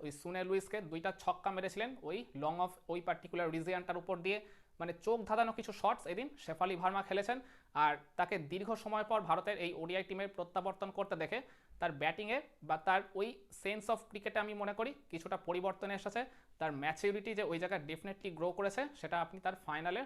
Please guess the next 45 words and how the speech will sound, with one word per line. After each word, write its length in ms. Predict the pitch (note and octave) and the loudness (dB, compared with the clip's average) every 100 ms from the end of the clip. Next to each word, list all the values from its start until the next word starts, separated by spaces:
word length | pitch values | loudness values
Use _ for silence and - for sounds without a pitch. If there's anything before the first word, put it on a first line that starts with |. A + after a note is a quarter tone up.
| - | -2
খেলার 200 | D#3+ E3+ E3+ | -2 0 -2
এই 80 | E3 D3 | -6 -8
ইনিংসটা 300 | D#3 D#3+ F3+ C#3+ | -10 -4 -4 -4
দেখলেই 240 | D3 E3 C#3+ | -2 -4 -2
বুঝে 160 | D3 D#3+ | -2 2
যাবেন। 200 | E3+ A#3 - - - - | 2 0 -6 -20 -20 -6
একটা 240 | E3 F#3 A#3 A3 | -2 2 4 6
চান্স 180 | G#3+ G#3+ | 4 2
তিনি 120 | A3+ A3+ G3 | -2 -2 2
দিয়েছিলেন, 340 | A3 A3 D4 D#4+ - | 2 2 -2 -4 -2
লাকিলি 280 | D3 E3 G3 G3+ | -2 0 0 2
ওই 60 | F#3 | 2
জায়গায় 200 | G3 G#3 - | 4 2 0
একটু 140 | F3 G#3 E3+ | -2 2 6
লাইফ 160 | F3+ F#3+ | 6 4
পেয়ে 160 | F#3+ F3 | 0 0
গেছিলেন 240 | E3+ F#3 - | 0 -2 -2
ওই 80 | D#3+ E3 D3 | -4 -4 -4
ব্যক্তিগত 340 | D#3 E3 E3+ E3+ | -6 -4 -4 -2
ছাপ্পান্ন 340 | - D#3+ F3+ F3 E3+ | 0 2 2 2 2
রানের 240 | E3 D#3 | 2 2
মাথায়। 220 | D3 A3+ C#4 - - - | 4 2 2 -8 -20 2
তারপরেও 340 | D#3+ F3 A3 A3 | 2 4 0 2
সেটাকে 240 | G#3 G#3+ G#3 | 0 0 0
কিন্তু 160 | A3 A3 | -2 -4
তিনি 100 | G#3+ G3 D#3+ | -4 -2 0
ভালোভাবে 340 | F3+ G3 G3+ F#3 | 2 2 2 4
কাজে 160 | F3+ G3 | 4 2
লাগিয়ে 180 | G3+ C#4+ - - | -2 -6 -10 -6
সেঞ্চুরির 400 | E3 E3+ F#3 F3+ | -4 -4 -6 -6
দিকে 120 | F#3+ - | -8 -6
এগিয়ে 240 | E3+ G3+ G3+ | -4 -2 -2
যাচ্ছিলেন। 300 | G#3 A#3 C#4 C4+ - F#3 | -2 -2 -4 -6 -2 -2
Unfortunately 640 | G3 A3 G#3+ A3 A3 D#4 - - - D3+ | 2 0 0 -4 -4 -6 -8 -20 -6 -2
আবারও 200 | F3+ G3+ | 4 4
একটা 120 | G3+ A3 | 6 2
ওই 60 | B3 - | 2 0
on 80 | F3+ G3 | 0 2
the 80 | G3+ | 4
rise 200 | A3 A3 - | 4 2 -8
pick 120 | G3 G#3 | 0 0
up 60 | - | 4
shot 160 | G3 - | 2 2
খেলতে 220 | G3 G3 | -2 -2
গিয়ে 120 | G#3+ | -2